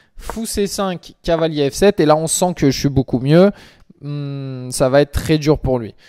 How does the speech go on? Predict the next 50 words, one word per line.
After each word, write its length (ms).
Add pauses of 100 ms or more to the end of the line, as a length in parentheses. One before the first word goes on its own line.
(200)
Donc 200
là, 180
tour 400
G 260
un. 240
Là, 140
je 80
décide 340
de 80
centraliser 920
le 100
cavalier, 440
qui 120
a 80
E 100
cinq, 320
avec 160
des 120
menaces. 440 (440)
Euh, 680
bah, 180
il 80
y 60
a 60
G 180
six 340
qui 120
est 120
faible, 460
il 60
y 60
a 120
la 120
case 280
D 160
sept. 500 (380)
Donc, 360
euh, 200
donc 200
voilà. 500 (520)
Cavalier, 800
euh, 380
E 20
cinq. 380
Là, 100
il 60
y 60
a 60
du 400
fou 480